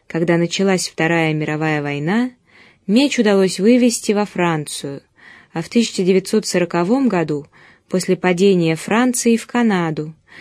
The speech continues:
вместе с золотым запасом польского государственного банка. Лишь в тысяча девятьсот шестьдесят первом году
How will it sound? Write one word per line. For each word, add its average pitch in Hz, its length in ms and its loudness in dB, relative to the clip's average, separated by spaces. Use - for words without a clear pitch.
вместе 226 460 2
с 185 60 -2
золотым 185 460 0
запасом 233 680 -2
польского 220 540 2
государственного 180 920 -2
банка. 156 640 -8
Лишь 254 260 2
в - 100 -14
тысяча 247 380 0
девятьсот 220 480 2
шестьдесят 196 580 -2
первом 165 380 -2
году 185 420 0